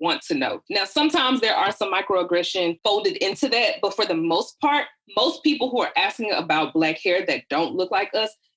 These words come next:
genuinely want to know. So whenever someone is asking us those questions, and as a Black woman, I have been taught to stand my ground, make others respect my boundaries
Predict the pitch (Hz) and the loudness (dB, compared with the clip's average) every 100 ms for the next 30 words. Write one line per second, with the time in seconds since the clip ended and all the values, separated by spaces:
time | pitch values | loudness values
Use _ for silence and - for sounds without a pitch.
0 | - - 202 254 269 247 220 165 180 175 | -12 -2 0 4 2 2 -2 -2 -2 -2
1 | 196 180 151 - 180 170 170 - 226 262 | -2 0 0 0 0 0 0 0 0 2
2 | 294 269 233 202 185 - 185 208 - 185 | 0 0 0 0 -2 -2 0 0 0 -2
3 | 180 - 160 - - 262 - - 170 156 | 0 0 -2 -2 -2 -2 -2 -2 0 -2
4 | 165 - _ _ - 214 208 208 233 262 | -4 -14 _ _ -6 -2 -2 0 0 2
5 | 233 208 208 208 196 247 240 180 170 - | 2 2 0 0 0 2 2 2 0 -4
6 | _ 226 233 277 302 311 247 214 233 233 | _ -2 0 2 2 2 2 0 0 -2
7 | - 226 208 185 - _ _ - - 208 | 0 2 2 0 -6 _ _ -10 -8 -6
8 | - 214 254 262 262 220 190 175 165 175 | -2 0 2 2 2 0 0 2 2 0
9 | 180 _ 190 190 240 - 254 247 247 240 | -4 _ -4 -2 0 2 2 2 0 -2
10 | - 392 - 220 220 233 226 208 190 185 | -4 -6 -2 -2 0 0 2 0 0 0
11 | 180 185 | 0 0